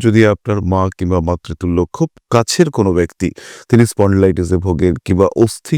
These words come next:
সংক্রান্ত কোনো সমস্যায় ভোগেন, কোনো পেইন যদি তাকে আক্রান্ত করে, সেই ক্ষেত্রে তার শরীর কিন্তু বেশ খারাপ হতে পারে এবং তাকে নিয়ে আপনি বেশ দুশ্চিন্তার মধ্যেই পড়তে পারেন। জীবনের যদি কোনো গোপন বিষয় থাকে, জীবনে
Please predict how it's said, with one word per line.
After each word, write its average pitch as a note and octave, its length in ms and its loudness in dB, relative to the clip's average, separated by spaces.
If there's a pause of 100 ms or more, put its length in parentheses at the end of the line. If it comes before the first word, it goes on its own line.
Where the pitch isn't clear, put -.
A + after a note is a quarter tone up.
(120)
সংক্রান্ত A2 440 -2 (120)
কোনো - 120 -2 (120)
সমস্যায় E2+ 540 -2
ভোগেন, F2 300 2 (120)
কোনো F2+ 120 0 (160)
পেইন C3 220 4 (220)
যদি F2 260 2
তাকে F2+ 180 0 (120)
আক্রান্ত E2+ 360 -4 (140)
করে, F2+ 160 2 (520)
সেই C3 200 6
ক্ষেত্রে F#2+ 340 0
তার F2+ 120 2 (100)
শরীর F2 220 0 (100)
কিন্তু F2 220 -2 (180)
বেশ D#2+ 140 0 (140)
খারাপ D#2 320 -2
হতে - 180 -4 (140)
পারে G2 180 2 (200)
এবং F#2+ 120 2 (460)
তাকে B2+ 340 2
নিয়ে C#3 220 6
আপনি - 180 -2 (180)
বেশ G2 180 2 (240)
দুশ্চিন্তার D#2+ 560 -2
মধ্যেই D#2+ 380 0
পড়তে D#2 240 -2 (100)
পারেন। E2+ 220 0 (180)
জীবনের E3+ 360 4 (160)
যদি C3+ 200 -2 (100)
কোনো D3 140 -2 (140)
গোপন A#2 300 0 (160)
বিষয় F#2 280 -2 (100)
থাকে, F#2+ 260 -2 (140)
জীবনে F2 260 -2